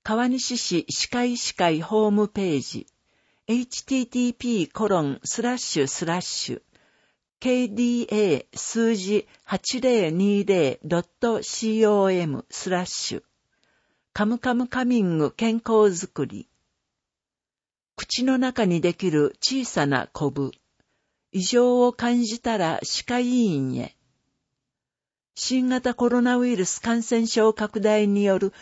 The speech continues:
新しい生活様式の中で、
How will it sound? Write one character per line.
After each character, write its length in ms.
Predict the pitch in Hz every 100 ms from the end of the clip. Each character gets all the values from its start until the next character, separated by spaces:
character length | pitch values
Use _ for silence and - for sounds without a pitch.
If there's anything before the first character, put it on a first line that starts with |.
| - -
新 340 | 190 240 240 254
し 240 | - 240
い 40 |
生 260 | 196 233 233
活 340 | 240 233 -
様 180 | 247 240
式 280 | 233 - 175
の 160 | 165 165
中 300 | 170 165 139
で、 200 | 151